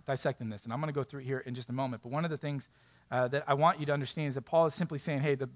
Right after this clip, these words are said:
at the top of my resume, you could read in all bold, 'No shortcuts.' I took no shortcuts. So everything I'm gonna list to you is real and pure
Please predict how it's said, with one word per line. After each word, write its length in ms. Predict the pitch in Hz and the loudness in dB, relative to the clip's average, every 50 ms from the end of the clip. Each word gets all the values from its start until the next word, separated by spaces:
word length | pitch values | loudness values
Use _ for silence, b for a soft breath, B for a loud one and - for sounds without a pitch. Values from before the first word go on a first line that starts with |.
| - - | -8 -10
at 100 | 147 131 | -8 -8
the 80 | - - | -4 4
top 200 | - 160 156 165 | 6 6 6 6
of 40 | |
my 80 | 151 147 | 4 2
resume, 500 | 143 147 147 139 135 143 135 127 123 117 B B B B | 4 4 4 2 2 0 0 0 0 -2 B B B B
you 140 | - 156 160 | -4 -2 -2
could 160 | - 170 143 | -2 -2 -2
read 180 | 139 151 147 135 | 0 0 2 2
in 100 | 131 127 | 4 4
all 140 | 135 139 143 | 6 4 6
bold, 360 | 131 143 139 135 131 127 - b b b b | 6 4 4 4 2 0 -4 b b b b
'No 160 | - 143 147 135 | 0 2 2 2
shortcuts.' 720 | - - 160 135 120 - - 117 98 - - - - - - _ _ _ _ _ _ _ _ _ _ _ _ _ _ _ _ _ _ _ _ _ _ _ _ _ _ _ - | 2 0 0 -2 -2 -4 -6 -8 -8 -8 -10 -16 -20 -20 -20 _ _ _ _ _ _ _ _ _ _ _ _ _ _ _ _ _ _ _ _ _ _ _ _ _ _ _ -4
I 80 | 139 | -2
took 200 | 135 - 151 120 | 0 0 0 0
no 180 | 135 147 151 143 | 4 4 4 4
shortcuts. 680 | 135 - - 139 123 107 - - 95 82 - - - b b b b | 4 2 0 -2 -4 -4 -8 -10 -12 -12 -14 -18 -20 b b b b
So 120 | - - 139 | -2 0 2
everything 220 | 147 165 165 165 | 4 4 6 6
I'm 80 | 160 160 | 6 6
gonna 140 | 147 139 | 6 4
list 480 | 135 139 151 160 170 165 - - - - | 2 2 2 2 2 2 0 -2 -6 -8
to 120 | - 165 151 | -6 -6 -4
you 260 | 135 131 131 123 123 | -2 -2 -2 -2 -2
is 180 | 127 127 127 120 | -2 -4 -4 -4
real 380 | 117 120 147 156 156 139 127 127 | -4 -2 0 2 2 2 2 0
and 160 | 120 120 113 | -2 -4 -4
pure 460 | - - 170 165 156 135 120 107 - | -4 -2 0 2 2 2 2 0 -4